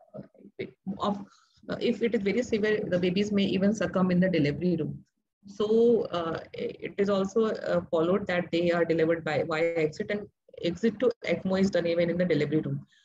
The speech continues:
because, uh, the C D H is no longer considered a, as a, uh, surgical emergency, because it is very important that one ha-, baby has to be stabilized before the surgical repair is done.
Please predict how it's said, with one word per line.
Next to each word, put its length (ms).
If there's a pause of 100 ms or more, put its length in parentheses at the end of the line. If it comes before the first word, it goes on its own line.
(180)
because, 360
uh, 160 (200)
the 100
C 220
D 120
H 140
is 180
no 120
longer 320
considered 480
a, 180
as 180
a, 240 (140)
uh, 360
surgical 560
emergency, 460
because 380
it 80
is 120
very 160
important 400
that 200 (500)
one 180
ha-, 200
baby 220
has 200
to 80
be 160
stabilized 540
before 560
the 80
surgical 420
repair 380
is 100
done. 220